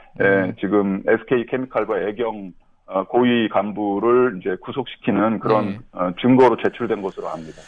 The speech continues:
Speaker 2: 네, 지금 사회적 참사 특별조사위원회에서도 이 가습기 살균제 문제를 계속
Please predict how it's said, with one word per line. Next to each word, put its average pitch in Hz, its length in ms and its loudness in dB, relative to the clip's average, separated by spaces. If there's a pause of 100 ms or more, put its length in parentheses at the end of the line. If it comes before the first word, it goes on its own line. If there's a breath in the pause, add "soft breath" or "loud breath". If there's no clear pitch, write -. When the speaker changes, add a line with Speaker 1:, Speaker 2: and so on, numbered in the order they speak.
(380 loud breath)
Speaker 2:
네, 170 60 -8
지금 202 240 -4
사회적 277 380 2
참사 254 480 2
특별조사위원회에서도 196 1300 0
이 156 360 -6
가습기 151 260 -6
살균제 208 400 -2
문제를 143 360 -4
계속 135 380 -6